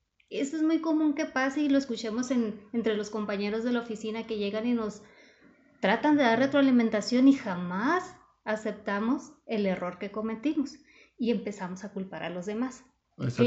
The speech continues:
Speaker 1: Claramente, esas son, son situaciones y son posturas que podemos ver en nosotros, pero también en los demás.
Speaker 2: Así es, y la verdad, y tristemente es muy común, ¿eh?
Speaker 1: Ujú.
Speaker 2: Entonces,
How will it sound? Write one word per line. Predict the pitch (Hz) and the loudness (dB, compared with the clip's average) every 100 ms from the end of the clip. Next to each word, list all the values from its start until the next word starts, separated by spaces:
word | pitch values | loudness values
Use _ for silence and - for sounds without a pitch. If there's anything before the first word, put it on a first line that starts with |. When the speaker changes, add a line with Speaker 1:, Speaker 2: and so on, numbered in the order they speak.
| 214 | 4
Speaker 1:
Claramente, | 220 254 254 220 185 | 2 2 2 2 -2
esas | 185 233 | -4 -10
son, | - 247 | -8 -8
son | - 302 | -4 -2
situaciones | 285 359 349 302 254 254 302 | 0 -2 -2 0 2 2 2
y | 285 | 0
son | 254 | -2
posturas | 262 294 277 277 294 | 0 0 2 0 0
que | 294 | -2
podemos | 277 202 196 247 262 | -2 -2 0 0 0
ver | 262 | 2
en | 269 | 2
nosotros, | 247 - 220 226 339 - | 0 -2 -6 -4 -8 -6
pero | 220 202 | -6 -4
también | 185 165 175 | -6 -8 -8
en | 190 | -8
los | 196 | -4
demás. | 254 381 - _ _ _ | -2 -4 -6 _ _ _
Speaker 2:
Así | - 123 135 | -4 0 2
es, | 143 143 | 4 2
y | |
la | 131 127 | 4 6
verdad, | 127 127 160 202 | 6 8 8 8
y | |
tristemente | 190 170 185 185 180 185 | 4 2 6 6 6 6
es | 185 | 6
muy | 180 | 4
común, | 180 180 120 120 | 4 4 6 6
¿eh? | 151 185 | 4 2
Speaker 1:
Ujú. | 254 240 247 277 - | 2 4 4 2 2
Speaker 2:
Entonces, | 123 123 135 127 165 160 | 0 2 2 6 4 4